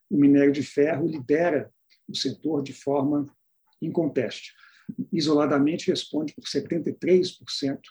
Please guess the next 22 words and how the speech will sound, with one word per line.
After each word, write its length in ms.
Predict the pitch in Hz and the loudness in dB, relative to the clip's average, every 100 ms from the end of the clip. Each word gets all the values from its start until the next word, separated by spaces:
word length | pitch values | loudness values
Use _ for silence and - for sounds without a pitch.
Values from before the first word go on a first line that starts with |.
| _ | _
do 160 | - 131 | -12 -8
valor 280 | 127 127 123 | -4 -4 -4
da 100 | - | -6
produção 400 | 127 120 - 117 | -6 -6 -10 -10
mineral 380 | 117 120 120 | -10 -10 -12
comercializada, 960 | - 123 117 - 131 143 156 170 180 208 - _ _ - - _ - | -8 -10 -8 -4 -2 0 0 0 2 0 0 _ _ -20 -20 _ -14
seguido 480 | - - 180 139 147 | -6 0 2 2 2
pelo 220 | 180 151 | 2 4
ouro 240 | 139 151 160 | 6 6 4
e 40 | |
pelo 200 | 165 156 | 0 -2
cobre. 400 | - 135 117 - - _ _ _ | 0 -2 -2 -8 -16 _ _ _
Em 40 | - | -2
termos 260 | 143 147 | 2 4
de 100 | 131 | 2
exportações 640 | 131 - 120 120 - 139 123 | -6 -8 -6 -6 -2 2 2
do 100 | - | 0
segmento, 800 | - 127 127 151 196 - 262 - _ - | -2 2 4 6 4 4 0 -2 _ -10
o 80 | 135 | -10
ferro 500 | - 147 170 170 139 | -2 2 2 2 0
responde 480 | 123 - 135 139 | 0 0 4 4
por 300 | 135 131 131 | 0 0 0